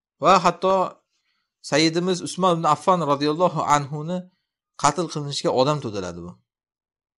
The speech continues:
Xolifa Roshdinni mana. Va endi bu odam o'zini qilayotgan ishlarini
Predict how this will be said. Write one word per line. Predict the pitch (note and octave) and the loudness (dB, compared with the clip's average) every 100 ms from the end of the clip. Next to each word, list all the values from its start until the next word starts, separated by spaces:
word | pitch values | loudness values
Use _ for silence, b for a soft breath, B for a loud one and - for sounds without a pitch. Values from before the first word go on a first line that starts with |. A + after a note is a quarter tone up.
| _ _ _ _ _ - | _ _ _ _ _ -6
Xolifa | A#2 A#2+ D#3 | -4 0 0
Roshdinni | C3+ B2+ B2 C#3+ E3 | 2 0 0 -6 -4
mana. | F3 F#2+ E2 _ _ _ _ _ _ _ _ _ _ _ _ _ _ _ _ _ | -4 -6 -12 _ _ _ _ _ _ _ _ _ _ _ _ _ _ _ _ _
Va | C3+ G3+ A#3 | 4 6 6
endi | E3+ F3+ A3+ G#3 | 0 -2 -2 -2
bu | G#3 | 4
odam | F#3 D#3+ D#3 - _ _ _ - | 4 4 2 -6 _ _ _ -6
o'zini | D#3 D#3 F#3 B3 B3 - _ _ _ _ _ - | -4 -2 -2 -2 -4 -6 _ _ _ _ _ -2
qilayotgan | D#3+ F3+ F3 G#3 G3+ - | 4 6 6 0 0 -4
ishlarini | D#3 - D3+ C3 C3 | -6 2 2 2 -2